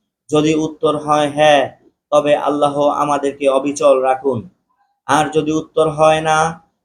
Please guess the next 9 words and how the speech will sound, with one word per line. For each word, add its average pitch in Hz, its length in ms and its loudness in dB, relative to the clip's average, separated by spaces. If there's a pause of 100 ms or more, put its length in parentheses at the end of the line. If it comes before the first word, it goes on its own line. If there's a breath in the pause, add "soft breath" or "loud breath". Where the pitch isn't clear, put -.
তাহলে 156 320 2
এই 156 300 0
মুহূর্তে 156 460 -2
নিজেকে 156 440 -4
বদলে 151 340 -6
ফেলা 151 260 -2
জরুরি, 143 540 -4 (520)
নিজের 147 400 0
আমলটুকু 147 880 -2